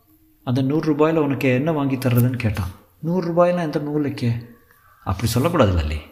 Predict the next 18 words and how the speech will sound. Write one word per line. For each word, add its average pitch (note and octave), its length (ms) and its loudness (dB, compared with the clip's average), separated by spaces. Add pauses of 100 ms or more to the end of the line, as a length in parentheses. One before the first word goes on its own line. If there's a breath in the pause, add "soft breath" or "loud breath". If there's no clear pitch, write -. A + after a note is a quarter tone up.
இந்த G#2+ 140 -2
நூறு B2 240 0
ரூபாய் C3 180 0
உயிரை A#2 260 0
கொடுத்து B2+ 280 -2
ஆடி A2 240 2
சம்பாதிச்சது G#2 440 0
இல்லையா?" G#2+ 580 0 (640 loud breath)
"So B3 360 2
what?" - 200 -6 (1800 soft breath)
"சரி, D3 680 0
இன்னமும் B2+ 360 2
உன் A#2 120 4
கோபம் A2+ 340 2
போகல" G2+ 560 2
என்று G#2+ 200 -2
ஜெயந்தி G2+ 280 2
சிரித்தாள். F2 480 -4